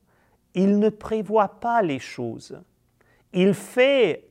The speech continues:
euh, la démarche d'avancer dans la vie, et il fait des rencontres, il fait des relectures, il prie, il accueille, il se fait accueillir. Tandis que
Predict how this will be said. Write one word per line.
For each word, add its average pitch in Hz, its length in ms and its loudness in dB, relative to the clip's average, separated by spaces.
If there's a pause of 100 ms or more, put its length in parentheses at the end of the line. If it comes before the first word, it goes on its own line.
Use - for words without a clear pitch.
euh, 131 180 -4
la 139 220 0
démarche 175 720 0
d'avancer 165 1000 0
dans 120 200 -2
la 110 160 -2
vie, 156 400 -8 (640)
et 202 360 0
il 208 120 0
fait 269 240 0
des 226 140 4
rencontres, 175 840 -2 (440)
il 160 160 2
fait 196 220 2
des 196 100 2
relectures, 185 920 -2 (520)
il 202 260 2
prie, 165 560 -2 (420)
il 196 200 4
accueille, 170 800 2 (160)
il 165 160 2
se 185 240 0
fait 202 340 0
accueillir. 151 640 -2 (500)
Tandis 180 480 2
que 151 340 0